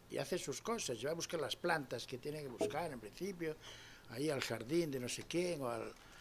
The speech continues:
al parque de no sé qué ciudad, ¿no? Y empieza así y al final, claro, es que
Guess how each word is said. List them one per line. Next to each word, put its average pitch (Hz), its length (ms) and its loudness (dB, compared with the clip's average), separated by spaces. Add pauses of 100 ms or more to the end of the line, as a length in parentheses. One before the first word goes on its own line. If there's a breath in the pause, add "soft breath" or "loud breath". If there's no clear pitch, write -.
(140 loud breath)
al 110 180 0
parque 135 380 4
de 117 80 0
no 113 100 -2
sé 110 140 -2
qué 123 160 2
ciudad, 107 380 -2 (120)
¿no? - 80 -8 (600 loud breath)
Y 120 80 2
empieza 170 340 6
así 220 540 4
y 135 120 6
al 117 120 4
final, 139 500 6 (1120)
claro, 175 300 -4 (520)
es - 80 0
que 127 160 4